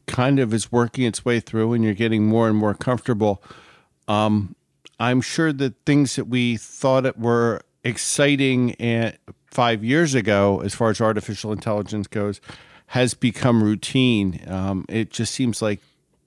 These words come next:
the envelope keeps expanding outwards. Um, and complex A I algorithms are now viable for drones.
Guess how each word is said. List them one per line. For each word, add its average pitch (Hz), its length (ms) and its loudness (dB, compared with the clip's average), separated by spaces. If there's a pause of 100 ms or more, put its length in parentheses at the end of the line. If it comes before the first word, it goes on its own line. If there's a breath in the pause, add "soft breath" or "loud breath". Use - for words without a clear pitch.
(140)
the 127 160 2
envelope 113 460 2
keeps - 340 -4 (120)
expanding 117 840 0 (640 soft breath)
outwards. 98 640 -6 (160)
Um, 107 380 -4 (220)
and 131 320 -4
complex 160 680 -4 (560)
A 147 160 2
I 135 200 4
algorithms 117 840 0 (420 soft breath)
are 110 140 -2
now 110 480 2
viable 110 540 0
for 107 180 -6
drones. 87 480 -6